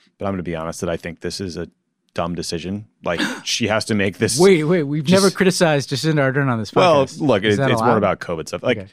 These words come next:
Speaker 1: she obviously has to make this choice for, for political reasons, as Boris Johnson
Speaker 2: Yeah.
Speaker 1: ably demonstrated. But, like, if you're having a small outdoor wedding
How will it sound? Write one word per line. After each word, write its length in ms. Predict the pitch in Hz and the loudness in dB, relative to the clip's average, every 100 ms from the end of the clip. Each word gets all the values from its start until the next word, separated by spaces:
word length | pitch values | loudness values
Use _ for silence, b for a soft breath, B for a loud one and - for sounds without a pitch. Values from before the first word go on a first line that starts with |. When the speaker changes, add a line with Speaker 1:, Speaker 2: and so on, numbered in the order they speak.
| _ | _
Speaker 1:
she 160 | - - | -4 2
obviously 340 | 180 147 143 | 2 2 0
has 100 | 110 | 0
to 60 | 104 | -2
make 160 | 90 | -4
this 140 | 92 - | -4 -6
choice 380 | 87 90 - | -6 -6 -8
for, 340 | - 87 85 82 _ | -8 -4 -4 -6 _
for 220 | _ 95 85 | _ -6 -6
political 500 | 90 85 - 107 104 | -4 -6 -4 -4 -2
reasons, 460 | 101 98 120 113 | -4 -4 -4 -4
as 140 | 95 - | -6 -6
Boris 280 | 98 87 | -4 -4
Johnson 540 | - 85 85 98 98 - 117 | -4 -8 -8 -8 -8 -8 -8
Speaker 2:
Yeah. 180 | 98 - | -8 -4
Speaker 1:
ably 320 | 104 92 95 | -4 -2 -2
demonstrated. 720 | 80 80 90 - 104 107 117 - | -4 -6 -8 -8 -6 -4 -4 -4
But, 140 | 92 | -2
like, 260 | 107 98 _ b b b b | -2 -4 _ b b b b
if 140 | - | -8
you're 100 | 110 | -4
having 240 | 131 143 | -2 0
a 60 | 139 | -2
small 640 | - - 92 82 101 127 _ _ _ _ - | -2 -4 -4 -4 -4 -8 _ _ _ _ -4
outdoor 320 | 92 123 117 | -2 0 2
wedding 400 | 98 85 82 | 0 0 -4